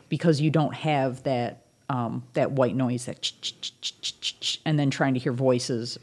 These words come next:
over that. Um, so he did have one of those, and I was really looking forward to getting to use it. Unfortunately, I think he couldn't log in. I think it was, like, connected to an iPad or something, and we couldn't get,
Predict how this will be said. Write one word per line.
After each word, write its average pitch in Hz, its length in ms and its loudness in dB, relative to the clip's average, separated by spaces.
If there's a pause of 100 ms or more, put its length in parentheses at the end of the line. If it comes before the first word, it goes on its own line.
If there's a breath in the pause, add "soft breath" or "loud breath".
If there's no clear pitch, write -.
over 127 280 0
that. 101 380 -4 (580 soft breath)
Um, 147 360 2
so 160 160 0
he 170 160 2
did 170 220 6
have 147 320 4
one 143 180 2
of 139 60 2
those, 117 440 2
and 139 140 0
I 127 60 4
was 127 160 0
really 131 180 2
looking 127 240 0
forward 131 380 -4
to 139 220 -4
getting 147 280 -2
to - 140 -6
use 190 260 0
it. 175 160 2
Unfortunately, 156 920 0 (800 soft breath)
I - 40 -4
think 208 220 2
he 165 260 -2 (420)
couldn't - 340 -2
log 147 360 2
in. 156 420 2 (640 loud breath)
I 160 60 -6
think 151 140 -2
it 147 80 2
was, 127 160 -2
like, 131 120 0
connected 131 400 0
to 139 120 0
an 123 80 0
iPad 120 480 -2
or 135 60 -6
something, 127 440 -4
and 123 100 0
we 123 100 -2
couldn't 117 360 -6
get, 107 240 -4